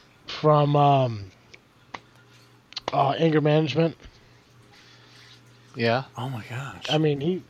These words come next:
Speaker 1: he's just good in everything. He's, uh, and he's in Cheers. I, I, I'm still running through, uh, Cheers on Netflix,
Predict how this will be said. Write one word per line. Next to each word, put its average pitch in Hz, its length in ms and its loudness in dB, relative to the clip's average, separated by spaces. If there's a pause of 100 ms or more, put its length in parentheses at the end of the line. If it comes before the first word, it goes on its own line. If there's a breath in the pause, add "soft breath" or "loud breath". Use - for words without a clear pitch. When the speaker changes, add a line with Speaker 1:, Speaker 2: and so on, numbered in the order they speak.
(140)
Speaker 1:
he's - 180 -16
just 190 220 -10
good 165 80 4
in 151 80 2
everything. 160 260 2
He's, 170 240 2
uh, 202 60 6
and 185 220 2
he's 175 180 0
in 170 100 2
Cheers. 151 500 4
I, 147 340 2
I, 147 40 0
I'm 151 160 -2
still 165 240 0
running 160 300 0
through, 156 380 0
uh, 143 200 4
Cheers 160 400 2
on 131 140 -2
Netflix, 139 400 -2